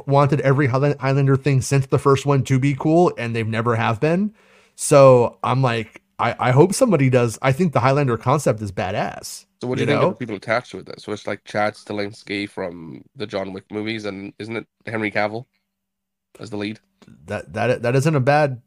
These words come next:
Speaker 1: that isn't a bad start. That isn't a bad start. I, I, yeah, I mean, uh, sounds like it could be cool, man, but, you know, w-, like,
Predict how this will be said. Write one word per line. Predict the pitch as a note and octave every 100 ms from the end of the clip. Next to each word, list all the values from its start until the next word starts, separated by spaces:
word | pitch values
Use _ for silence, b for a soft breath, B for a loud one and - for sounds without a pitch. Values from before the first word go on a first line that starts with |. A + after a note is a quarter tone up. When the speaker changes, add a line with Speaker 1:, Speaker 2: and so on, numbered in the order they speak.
| _
Speaker 1:
that | - A2
isn't | B2+ D#3+
a |
bad | D#3 F3 -
start. | F#3+ D4 - _ _ _ _ _ _ _ _
That | A2+ A#2+
isn't | C3 D#3
a |
bad | C#3 D3 C#3
start. | F#3+ G3+ B2+ G#2+
I, | A#2+ A#2+
I, | B2+ B2 A2 -
yeah, | D3 B2+ G2 -
I |
mean, | B2 B2+ A2+
uh, | - _ _ _ _ _ _ _ _ _ _ _ _ _ _ _
sounds | - C#3 E3+
like | E3+
it | D#3+
could | A3 F3+
be | G3
cool, | - G#3 B2
man, | A2+ A#2+ A#2 -
but, | A#2 G#2+ G2+ F2+ _ _ _ _ _ -
you | G#2+
know, | F#2+ F2+ G2+ - _ _ _ _ _ _ _ b b _ _ _ _ _ _ _ _ -
w-, | C3 B2+ -
like, | C3 C#3 C#3 C#3